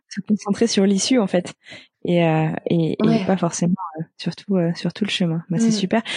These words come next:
Speaker 2: Ouais,
Speaker 1: Euh,
Speaker 2: pas, pas sur le moment. <laughs>
Speaker 1: Ouais, non, mais t'as, t'as, t'as complètement raison. Et ça permet peut-être de, effectivement de sortir la tête de l'eau quand, euh, quand on a l'impression que ça avance pas. Et,
Speaker 2: Mm.
Speaker 1: et, et, et voilà, on, on en parlait, euh,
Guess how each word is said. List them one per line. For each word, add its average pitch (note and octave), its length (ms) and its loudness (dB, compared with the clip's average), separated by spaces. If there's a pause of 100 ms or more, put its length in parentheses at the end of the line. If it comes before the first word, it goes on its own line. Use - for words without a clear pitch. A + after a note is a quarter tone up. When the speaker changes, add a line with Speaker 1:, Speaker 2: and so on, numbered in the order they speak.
Speaker 2:
Ouais, G#3+ 240 2
Speaker 1:
Euh, G3 140 2
Speaker 2:
pas, A3 160 2
pas A3 160 0
sur A3 180 -2
le G#3 80 0
moment. G3+ 280 0 (280)
<laughs> A3 200 -2 (360)
Speaker 1:
Ouais, B3 200 4
non, A#3 100 4
mais F#3 140 2
t'as, E3+ 180 2
t'as, F3 180 0
t'as F3 140 -2
complètement F#3 460 0
raison. G#3 360 2
Et F3+ 160 2
ça F3 140 0
permet F3+ 240 2
peut-être F#3+ 240 -4
de, F3 100 -2
effectivement F3+ 440 0
de F3 80 2
sortir F#3+ 340 2
la F#3 100 4
tête F3 160 0
de E3+ 120 2
l'eau G3+ 160 2
quand, F3 240 -2
euh, D#3+ 180 2
quand - 220 -6
on F3+ 60 0
a - 40 2
l'impression F3 340 0
que F3+ 60 -4
ça F3+ 100 0
avance D#3+ 280 -2
pas. G3+ 260 2
Et, D#3+ 240 0 (720)
Speaker 2:
Mm. A3 200 0 (240)
Speaker 1:
et, E3+ 280 0 (280)
et, F#3+ 360 -2
et - 80 -2
voilà, G3 240 4
on, F#3 180 4
on F#3 140 4
en F3+ 80 4
parlait, G3 400 2
euh, E3+ 160 0